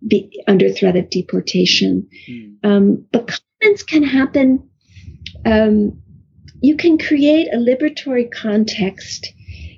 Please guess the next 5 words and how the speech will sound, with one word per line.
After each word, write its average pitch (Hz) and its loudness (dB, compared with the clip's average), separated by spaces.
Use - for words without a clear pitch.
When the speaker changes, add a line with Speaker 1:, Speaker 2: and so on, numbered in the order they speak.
Speaker 1:
in 240 6
the 233 4
most 226 -2
adverse 214 0
circumstances. 190 -2